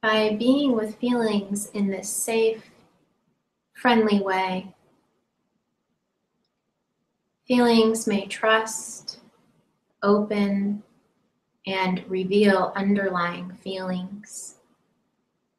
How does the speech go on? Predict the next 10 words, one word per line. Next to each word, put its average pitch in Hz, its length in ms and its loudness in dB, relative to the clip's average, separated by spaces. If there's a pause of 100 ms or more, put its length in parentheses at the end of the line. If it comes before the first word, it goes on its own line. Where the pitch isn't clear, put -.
(1200)
So - 180 -6
just 311 320 -6
accept - 520 -2
whatever 220 340 2
feelings 208 960 -2 (760)
further 233 240 6
arise 190 960 0 (960)
in 202 140 0
a 196 120 -2
gentle, 208 960 -4